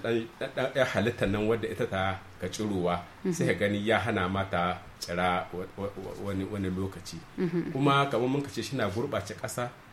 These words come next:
Speaker 1: ciki ƙwaro. Kamar in taki ma ka sa cikin ƙasa, akwai ƙwari suna ka, ka sa takin nan shi zahin ruɓewa.
Speaker 2: Mhm.
Speaker 1: Kenan in ƙasa ta kwashi magani, wannan duka babu shi. Kamar kuma wanda nace miki, in ya yi yawa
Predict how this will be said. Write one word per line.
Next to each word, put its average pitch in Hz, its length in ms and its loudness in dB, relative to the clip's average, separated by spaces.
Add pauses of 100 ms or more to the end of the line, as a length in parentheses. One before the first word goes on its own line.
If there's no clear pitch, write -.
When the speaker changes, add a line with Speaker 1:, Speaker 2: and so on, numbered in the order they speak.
(100)
Speaker 1:
ciki - 280 -4
ƙwaro. 151 420 4 (760)
Kamar 165 300 4 (500)
in 262 180 10
taki 262 320 10
ma 165 160 12
ka 180 100 4
sa 156 220 6
cikin 147 240 2
ƙasa, 139 360 4 (300)
akwai 294 340 8
ƙwari 170 280 8
suna 202 320 6
ka, 120 140 4 (140)
ka 127 100 -4
sa 135 180 4
takin 135 360 2
nan 110 100 4
shi 104 180 -4
zahin 104 300 2
ruɓewa. 90 340 -2 (120)
Speaker 2:
Mhm. 175 220 0
Speaker 1:
Kenan 208 340 6 (280)
in 202 120 4
ƙasa 214 280 4
ta 202 140 -2
kwashi 143 260 2
magani, 123 460 4 (320)
wannan 123 320 4
duka 110 400 2 (320)
babu 104 260 6
shi. - 140 -8 (800)
Kamar 139 240 4
kuma 175 140 4 (140)
wanda 127 180 4
nace 139 260 2
miki, 120 340 -2
in 175 200 10
ya 170 140 12
yi 170 140 10
yawa 135 300 10